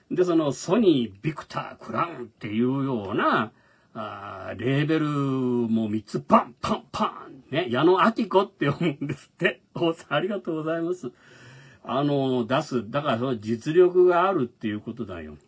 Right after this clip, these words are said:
あの小坂忠が帰ってきたっていうことでね。それに案外小坂さんがね、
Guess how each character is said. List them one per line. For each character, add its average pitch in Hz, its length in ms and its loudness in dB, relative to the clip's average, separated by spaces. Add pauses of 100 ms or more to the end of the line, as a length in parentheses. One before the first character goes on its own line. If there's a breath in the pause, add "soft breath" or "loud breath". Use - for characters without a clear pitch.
(180)
あ 139 120 2
の 196 120 6
小 233 120 4
坂 220 280 6
忠 220 280 2
が 180 320 6 (840 soft breath)
帰 311 240 6
っ 349 80 -6
て 277 120 -2
き 233 100 -6
た 247 100 -4
っ - 60 -10 (580)
て 143 40 2
い 135 60 4
う 120 60 6
こ 117 100 -2
と 101 140 -8
で 90 100 -6
ね。 349 200 -2 (280)
そ - 140 -4
れ 240 80 0
に 233 100 2
案 269 260 2
外 180 240 6
小 220 140 0
坂 180 240 0
さ 123 160 0
ん 107 60 0
が 107 120 -2
ね、 151 260 2